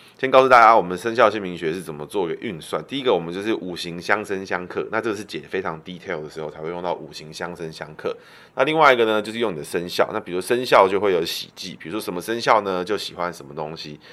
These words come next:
那比如说举例来说，像龙啊，就喜欢日月。那龙不吃东-，龙不吃东西，只吸这个仙气。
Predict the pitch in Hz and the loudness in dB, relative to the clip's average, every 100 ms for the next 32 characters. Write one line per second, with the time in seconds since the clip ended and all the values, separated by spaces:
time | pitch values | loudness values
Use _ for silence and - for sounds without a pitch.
0 | - - - - - 113 92 92 92 110 | -20 -20 -20 -20 -2 2 4 2 -2 2
1 | 110 107 87 110 92 82 95 98 101 90 | 2 2 -6 -2 0 0 -2 0 -2 2
2 | 85 82 92 98 101 110 90 78 85 101 | 0 2 2 2 2 -2 -6 -8 -8 -10
3 | 92 85 95 76 - _ _ - 95 90 | -10 -6 -6 -6 -10 _ _ -6 -2 0
4 | 85 85 101 110 - 104 98 - 98 117 | 0 0 -2 -10 -8 -4 -4 -2 -4 -4
5 | 120 143 131 123 127 120 120 113 87 78 | -8 -10 -4 -2 -2 -4 -6 -8 -10 -8
6 | - 107 107 98 82 - 95 98 - 107 | -8 -10 -8 -8 -8 -8 -10 -10 -12 -14